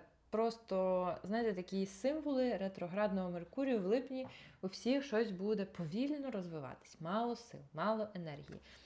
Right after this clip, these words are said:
Хочеться відпочивати, хочеться, е, якось, знаєте, поповнити свої ресурси, поповнити свої запаси, більше енергетичні такі, да? І нам про це, в принципі, говорять: от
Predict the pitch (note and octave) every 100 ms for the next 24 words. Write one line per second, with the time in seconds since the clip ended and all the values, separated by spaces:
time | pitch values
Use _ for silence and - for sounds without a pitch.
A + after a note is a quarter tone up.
0 | - - G#3+ A#3 - G#3+ F#3+ - F#3 -
1 | D#3+ C#3 - D#3 - G#3 G#3 G#3 - G3+
2 | F#3+ F#3+ - - - F#3 F3+ F3 F3 F3
3 | E3+ F#3 F#3 F3+ E3 G#3+ G#3 - G3+ G#3+
4 | B3+ B3 B3 A3+ G#3+ - E3+ G3 F#3+ F3+
5 | - D#3 - D3 E3+ G#3 A3+ A3 G#3 -
6 | E3+ F3+ F3+ F3 - D3+ C#3+ - - -
7 | - - F3 G3+ G3 F3+ F3 E3 D#3+ F#3
8 | F3 - D3+ - - D3 C#3+ F#3+ - -
9 | - _ _ _ _ - - A3+ G#3+ F3+
10 | A#3+ A#3+ F3+ G#3+ G#3+ G#3+ F#3+ G3+ - F#3
11 | E3 D#3+ F#3 G#3 F#3+ E3+ E3+